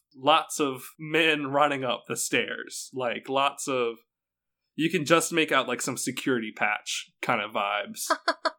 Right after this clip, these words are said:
Speaker 2: Oh,
Speaker 1: Um,
Speaker 2: yeah.
Speaker 1: rushing up the stairs. And as you're going, one totally catches you off guard, leans his head out, and is like, "Uh, here's one of 'em right here." Uh,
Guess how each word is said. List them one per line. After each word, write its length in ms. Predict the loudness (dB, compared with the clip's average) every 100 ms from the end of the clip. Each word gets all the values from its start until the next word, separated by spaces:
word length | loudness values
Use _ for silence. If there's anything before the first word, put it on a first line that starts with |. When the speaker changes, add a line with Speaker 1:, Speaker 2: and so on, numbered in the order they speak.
| -8
Speaker 2:
Oh, 220 | -6 0
Speaker 1:
Um, 180 | 2 4
Speaker 2:
yeah. 60 | 6
Speaker 1:
rushing 260 | 4 4
up 100 | 0
the 60 | -2
stairs. 380 | 2 4 4 0 -10 0
And 100 | 8
as 240 | 10 10
you're 80 | 6
going, 300 | 6 6 4
one 460 | 6 6 6 0 -6 _ _ _ _ _ _ _
totally 360 | -2 4 6 6
catches 340 | 6 6 6 2
you 120 | 4
off 160 | 4 0 2
guard, 360 | 6 8 6
leans 260 | 4 4 2
his 120 | -2
head 160 | 2 6
out, 260 | 8 8 4
and 160 | -4
is 120 | -2 0
like, 220 | 0 -2 _ _ _ _ _ _ _ _ _ _ 2
"Uh, 60 |
here's 260 | 8 8 10
one 120 | 6 6
of 60 |
'em 140 | 2 4
right 180 | 4
here." 340 | 4 2 2 -4 _ _ _ -4
Uh, 540 | -2 0 0 0 -2